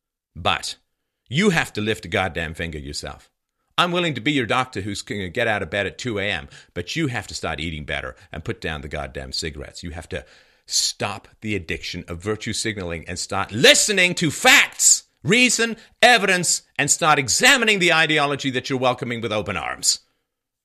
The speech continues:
If you're getting beaten up by your husband,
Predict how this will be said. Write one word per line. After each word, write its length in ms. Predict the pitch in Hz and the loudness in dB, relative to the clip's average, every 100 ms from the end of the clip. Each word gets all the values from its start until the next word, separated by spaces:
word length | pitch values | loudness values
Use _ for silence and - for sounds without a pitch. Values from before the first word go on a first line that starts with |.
| _ _ _ _ _ _ _ _ _ _ _ _ _ _ _ _ _ _ _ _ - - _ _ _ _ _ _ _ _ _ _ _ _ | _ _ _ _ _ _ _ _ _ _ _ _ _ _ _ _ _ _ _ _ -20 -20 _ _ _ _ _ _ _ _ _ _ _ _
If 180 | 170 156 | 0 2
you're 180 | 175 277 | 4 4
getting 300 | 247 214 139 | 4 2 2
beaten 340 | 107 139 147 | 0 0 0
up 160 | 113 - - _ | -2 -2 -16 _
by 300 | 104 131 123 | -6 0 2
your 180 | 101 80 | 0 -2
husband, 460 | 82 - - _ | -4 -6 -8 _